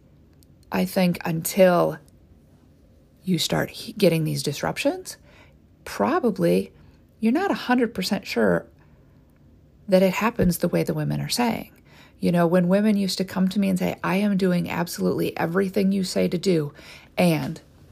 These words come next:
I am still gaining weight," or, "I have gained twenty pounds in two months. What's going on?" Generally speaking, women trainers included, I would say,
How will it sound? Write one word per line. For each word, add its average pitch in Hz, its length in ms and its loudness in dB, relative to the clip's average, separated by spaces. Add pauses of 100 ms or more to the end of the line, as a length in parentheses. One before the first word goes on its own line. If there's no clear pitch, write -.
(180)
I 160 140 0
am 156 120 -2
still 156 220 -2
gaining 151 320 -2
weight," - 320 -6 (340)
or, 160 260 0 (300)
"I 175 200 2
have 185 180 2
gained 170 440 2 (100)
twenty 175 360 0
pounds 160 460 -2
in 151 100 -2
two 170 180 -4
months. - 360 -4 (320)
What's 156 260 -2
going 156 300 -2
on?" - 160 -4 (1600)
Generally 220 480 4
speaking, 202 560 0 (220)
women 202 480 2
trainers 196 440 0
included, 202 600 2
I 214 140 0
would 254 200 2
say, 170 320 0